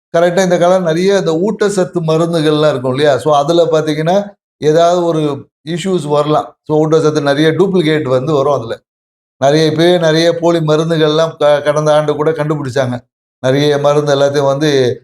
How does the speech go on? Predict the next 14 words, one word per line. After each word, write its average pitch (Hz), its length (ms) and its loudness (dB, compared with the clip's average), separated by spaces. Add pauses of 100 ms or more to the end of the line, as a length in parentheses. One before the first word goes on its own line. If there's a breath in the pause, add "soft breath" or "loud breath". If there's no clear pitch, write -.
(120)
தமிழக 180 460 2
அரசு 151 260 0
வந்து 151 180 -4
நிறைய 147 280 -2
பேர்ன் 160 340 -2
பண்ணி 135 220 -6 (420)
இருக்கு, 120 260 -6
தடை 160 220 0
பண்ணியிருக்கு. 135 500 -2 (380)
So 160 80 -2
அதே 165 240 2
போல 196 280 2
என்னன்னாக்கா, 170 400 0
நிறைய 170 280 0